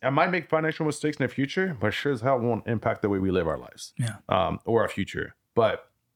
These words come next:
Speaker 1: so it, it taught me this really grave lesson of be very careful what you, how you project yourself to your kids.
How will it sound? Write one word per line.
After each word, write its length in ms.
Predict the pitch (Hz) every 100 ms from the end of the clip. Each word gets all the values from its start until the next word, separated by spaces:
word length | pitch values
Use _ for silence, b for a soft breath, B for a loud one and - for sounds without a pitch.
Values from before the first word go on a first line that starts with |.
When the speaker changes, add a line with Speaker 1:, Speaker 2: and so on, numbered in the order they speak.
| _ _ _ _ _ _ _ _ _ _ -
Speaker 1:
so 440 | - 151 143 - _ -
it, 220 | 143 131
it 140 | 135 -
taught 180 | 180
me 80 | 202
this 240 | 127 110 135
really 160 | 143
grave 540 | 101 101 101 113 131 98
lesson 600 | 120 - 95 78 90 - _ _ _ _ _ _ _ _ _
of 280 | 117 104 - _ -
be 120 | 113 139
very 380 | 117 117 139
careful 580 | 147 143 175 - 95 90 _ _ _ _ _ _ _ _ - -
what 420 | 107 127 127 - _ -
you, 100 | 113 110
how 140 | 135
you 120 | 135
project 380 | 139 117 120 -
yourself 280 | 127 127 120
to 60 | 123
your 80 |
kids. 400 | 110 - - -